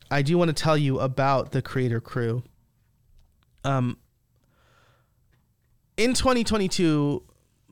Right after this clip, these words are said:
my main focus is going to be helping creators and small business owners create content consistently and make money doing it.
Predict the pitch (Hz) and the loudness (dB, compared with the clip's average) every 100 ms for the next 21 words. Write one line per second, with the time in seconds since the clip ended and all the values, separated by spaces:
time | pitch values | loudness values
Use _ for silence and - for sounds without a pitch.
0 | _ 175 170 165 165 170 170 - 151 139 | _ 0 2 4 4 2 2 2 2 2
1 | 147 139 - - - 156 147 127 151 139 | 2 0 -2 -6 -2 0 0 0 0 0
2 | 147 147 123 165 160 156 - 156 147 147 | 0 0 2 2 2 -2 0 0 0 0
3 | 127 123 - - _ 139 - 151 143 135 | -2 -4 -8 -14 _ -4 -2 0 0 2
4 | 135 131 127 131 123 120 - - 131 131 | 0 2 0 0 0 -2 -4 -4 -2 -2
5 | - 131 127 - 120 - 127 127 139 - | -2 -2 -2 -2 -4 -4 -6 -2 -2 -2
6 | 127 123 120 - - _ _ _ _ _ | -4 -4 -6 -10 -18 _ _ _ _ _
7 | 135 131 131 127 127 120 120 123 110 110 | -2 0 0 0 0 0 0 0 0 -4